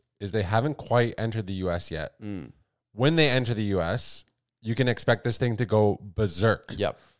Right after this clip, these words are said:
Speaker 1: So that's what I'm looking for. I'm looking to watch the countries that they, the additional countries they onboard,
Speaker 2: Mm.
Speaker 1: some of the enterprise that they onboard, because let's say if you're an enterprise and you start using their MasterCard and you build in, into their ecosystem, people shopping, buying and selling things,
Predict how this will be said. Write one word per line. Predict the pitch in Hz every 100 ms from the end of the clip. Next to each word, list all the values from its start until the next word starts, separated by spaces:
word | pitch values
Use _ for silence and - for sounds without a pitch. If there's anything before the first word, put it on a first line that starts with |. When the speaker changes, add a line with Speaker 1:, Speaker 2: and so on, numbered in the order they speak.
| _
Speaker 1:
So | - 110 101
that's | 120 139
what | 127
I'm | 120
looking | 127 127 123
for. | 123
I'm | 104
looking | 104 110 92
to | 107 92
watch | 87 90 - -
the | 90
countries | - 110 101 113 101
that | 95
they, | 87 85 85 - _ _ _ _ _ _
the | 101
additional | 95 117 123 110
countries | 110 101 101
they | 92 85
onboard, | 87 110 123 175 196
Speaker 2:
Mm. | 87 - _ _ -
Speaker 1:
some | 110
of |
the | 98
enterprise | - 107 - 123 123
that | 110
they | 110
onboard, | - 90 110 127 156 180 - _ _ _ -
because | - 110 98 98 90 - -
let's | 104 -
say | 110
if | 98 107
you're | 107
an |
enterprise | 101 143 139 98 90 98 104 - -
and | 87
you | 98 95
start | 95 85
using | 90 87
their | 87
MasterCard | 90 107 117 - 92
and | 90
you | 90
build | 90 85
in, | 85 -
into | 101 92
their | 80 110
ecosystem, | 110 104 95 87 85 80 90 _ _ _ - _
people | - 113
shopping, | 104 - 98 101 110 104
buying | 92 92 95 98
and | 95
selling | - 95 101
things, | 90 98 98 98